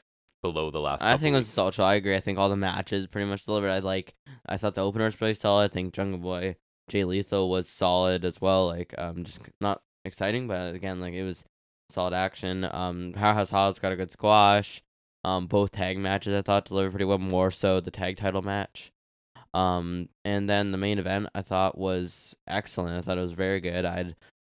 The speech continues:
Speaker 2: I'd recommend checking it out. Um,
Speaker 1: Yep.
Speaker 2: I think it was pretty good. And as far as segments go, I think the best one was M J F one. I think the Firm was solid as well. Like, um, and, um, I'm really happy Ethan Page getting some more time to shine in this, and then, like, also attacking the
Speaker 1: That's
Speaker 2: pizza
Speaker 1: true.
Speaker 2: guy.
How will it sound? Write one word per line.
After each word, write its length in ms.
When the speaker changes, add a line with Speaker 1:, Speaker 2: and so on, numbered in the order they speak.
Speaker 2:
I'd 140
recommend 320
checking 280
it 160
out. 200
Um, 140
Speaker 1:
Yep. 140
Speaker 2:
I 140
think 120
it 60
was 100
pretty 140
good. 220
And 260
as 80
far 140
as 80
segments 300
go, 140
I 80
think 220
the 80
best 220
one 120
was 160
M 180
J 100
F 200
one. 200
I 40
think 220
the 80
Firm 380
was 160
solid 320
as 160
well. 360
Like, 240
um, 200
and, 200
um, 580
I'm 420
really 180
happy 360
Ethan 200
Page 460
getting 420
some 180
more 380
time 240
to 60
shine 200
in 80
this, 240
and 100
then, 120
like, 160
also 440
attacking 440
the 100
Speaker 1:
That's 180
Speaker 2:
pizza 140
Speaker 1:
true. 80
Speaker 2:
guy. 300